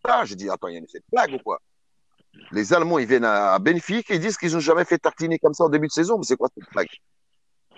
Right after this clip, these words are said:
C'est pas, hey, c'est des, des, des internationaux qui parlent, hein. C'est pas, c'est pas des, des gamins qui parlaient, hein.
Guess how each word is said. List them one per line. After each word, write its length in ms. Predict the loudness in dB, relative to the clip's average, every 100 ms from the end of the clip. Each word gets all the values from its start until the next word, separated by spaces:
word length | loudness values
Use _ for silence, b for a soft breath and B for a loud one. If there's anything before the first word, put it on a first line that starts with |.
| -14 -4
C'est 160 | 0
pas, 280 | 2 4 6
hey, 100 | 4
c'est 120 | 2
des, 260 | 0 2 2
des, 180 | 0 -2
des 180 | -2 -4
internationaux 680 | -4 -4 -4 -6 -4 -4
qui 140 | -4 -2
parlent, 300 | 2 2 2
hein. 80 | -2
C'est 140 | -6
pas, 140 | -6 -4
c'est 100 | -4
pas 140 | -2 0
des, 280 | -2 -2
des 120 | -2 0
gamins 240 | 0 -2
qui 140 | -4
parlaient, 320 | -2 0 0
hein. 120 | -4